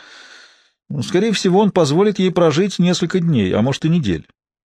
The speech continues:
Столько, сколько понадобится для соблюдения необходимых ритуалов — и только после этого убийца перейдет к следующей фазе».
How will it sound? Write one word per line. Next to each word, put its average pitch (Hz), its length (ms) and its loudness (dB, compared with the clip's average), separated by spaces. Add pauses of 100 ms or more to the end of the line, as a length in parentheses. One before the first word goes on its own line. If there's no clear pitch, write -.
(460)
Столько, 202 580 2
сколько 160 380 0
понадобится 147 640 0
для 120 100 0
соблюдения 123 560 0
необходимых 127 560 -2
ритуалов — 147 560 0 (560)
и 120 120 0
только 226 560 2
после 180 460 0
этого 104 260 0
убийца 131 560 0
перейдет 120 420 0
к - 60 -12
следующей 131 400 -2
фазе». 80 380 -2